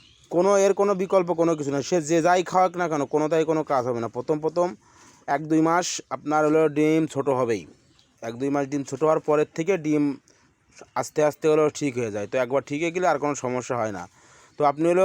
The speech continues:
মূলত ভুল টাইমে হলো হাঁস হলো উঠাই ফেলেছেন, যার জন্য এখন সাত টাকা করে ডিম বিক্রি করতে হচ্ছে আপনার। তারপরে ডিম ছোটো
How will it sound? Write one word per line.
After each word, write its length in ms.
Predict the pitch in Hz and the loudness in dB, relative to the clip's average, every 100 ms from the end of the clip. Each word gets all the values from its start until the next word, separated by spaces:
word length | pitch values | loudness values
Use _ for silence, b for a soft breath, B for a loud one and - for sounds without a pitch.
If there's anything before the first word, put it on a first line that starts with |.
| 180 | 4
মূলত 200 | 175 170 175 127 | 2 2 0 2
ভুল 140 | 143 160 | 0 2
টাইমে 260 | 160 170 170 | 0 2 0
হলো 100 | 170 156 | 2 2
হাঁস 160 | 147 165 | 0 0
হলো 160 | 156 175 147 | 2 2 2
উঠাই 200 | 135 135 123 | 0 0 0
ফেলেছেন, 340 | 107 95 92 85 b b 135 | -4 -8 -14 -16 b b -4
যার 120 | 139 | -2
জন্য 140 | 160 165 | 0 0
এখন 120 | 156 165 | 0 -2
সাত 120 | - 131 175 | -4 -6 0
টাকা 140 | 165 | 0
করে 120 | 156 156 | 2 2
ডিম 120 | 147 139 | 2 0
বিক্রি 180 | 131 120 104 | -2 -8 -8
করতে 180 | 107 - | -8 -8
হচ্ছে 180 | 104 - 98 | -12 -12 -16
আপনার। 220 | 95 90 - b b - | -16 -18 -18 b b -2
তারপরে 260 | 147 156 156 | 0 2 2
ডিম 120 | 170 170 | 2 0
ছোটো 160 | 143 | 0